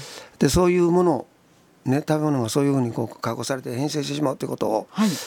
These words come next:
Speaker 1: 多くの人が知らないんですよ。
Speaker 2: あ。
Speaker 1: で、また怖いのは、
Speaker 2: はい。
Speaker 1: 身近なものにいっ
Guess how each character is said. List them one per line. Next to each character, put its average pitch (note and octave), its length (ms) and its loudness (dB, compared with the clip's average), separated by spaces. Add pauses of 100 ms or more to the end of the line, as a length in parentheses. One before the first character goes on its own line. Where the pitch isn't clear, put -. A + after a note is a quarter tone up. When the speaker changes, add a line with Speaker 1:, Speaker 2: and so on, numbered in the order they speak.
(200)
Speaker 1:
多 E3 180 4
く F3 100 -2
の B2+ 120 0
人 C#3 180 -2
が A#2 100 -2
知 - 140 0
ら G3 100 4
な F#3+ 100 4
い B2+ 80 2
ん - 20 -4
で G#2 100 -8
す - 80 -8
よ。 - 120 -12 (960)
Speaker 2:
あ。 E3+ 100 -12 (260)
Speaker 1:
で、 C#3+ 140 2
ま F3 100 2
た D3+ 60 -4
怖 A3 280 2
い C3 100 2
の G2+ 120 -4
は、 G#2 220 -2 (260)
Speaker 2:
は F3+ 100 -2
い。 E3+ 60 4
Speaker 1:
身 E3+ 100 8
近 A3 240 2
な D#3 60 2
も B2+ 100 2
の A#2 80 2
に A2 120 -2
い B2 40 -2
っ - 20 -14